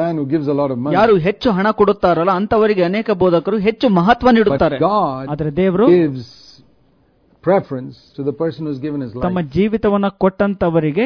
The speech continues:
Speaker 2: ಹೆಚ್ಚು ಪ್ರಾಮುಖ್ಯತೆಯನ್ನ ದೇವರು ಕೊಡ್ತಾರೆ.
Speaker 1: She gave all that she had, it says.
Speaker 2: ಆಕೆ ತನ್ನಲ್ಲಿರುವಂತದ್ದನ್ನೆಲ್ಲ ಕೊಟ್ಲು.
Speaker 1: Verse forty-four.
Speaker 2: ನಲವತ್ನಾಲ್ಕನೇ ವಚನ.
Speaker 1: Chapter thirteen is somewhat similar to Matthew twenty-four.
Speaker 2: ಮಾರ್ಕ ಹದಿಮೂರನೇ ಅಧ್ಯಾಯದಲ್ಲಿ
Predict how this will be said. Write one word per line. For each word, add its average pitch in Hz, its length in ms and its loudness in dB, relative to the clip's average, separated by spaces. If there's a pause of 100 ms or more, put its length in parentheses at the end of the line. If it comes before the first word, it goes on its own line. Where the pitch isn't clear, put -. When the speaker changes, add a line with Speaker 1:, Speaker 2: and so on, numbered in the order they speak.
(120)
Speaker 2:
ಹೆಚ್ಚು - 360 -4
ಪ್ರಾಮುಖ್ಯತೆಯನ್ನ 196 720 -4
ದೇವರು 214 200 4
ಕೊಡ್ತಾರೆ. 156 380 -2
Speaker 1:
She 135 100 -4
gave 147 260 0
all 139 200 2
that 123 140 -4
she 123 140 -8
had, 135 280 0
it 113 140 -10
says. 117 280 -18
Speaker 2:
ಆಕೆ 180 280 -2
ತನ್ನಲ್ಲಿರುವಂತದ್ದನ್ನೆಲ್ಲ 180 1120 -2
ಕೊಟ್ಲು. 190 360 0 (120)
Speaker 1:
Verse 127 240 -6
forty-four. 120 500 -8 (200)
Speaker 2:
ನಲವತ್ನಾಲ್ಕನೇ 165 640 -2
ವಚನ. 190 340 -2
Speaker 1:
Chapter 226 300 0
thirteen 196 500 0
is 143 180 0
somewhat 165 420 -2
similar 165 460 -2
to 131 220 -10
Matthew 135 400 -10
twenty-four. 127 560 -10 (120)
Speaker 2:
ಮಾರ್ಕ 214 320 -2 (120)
ಹದಿಮೂರನೇ 180 540 -2
ಅಧ್ಯಾಯದಲ್ಲಿ 160 680 -2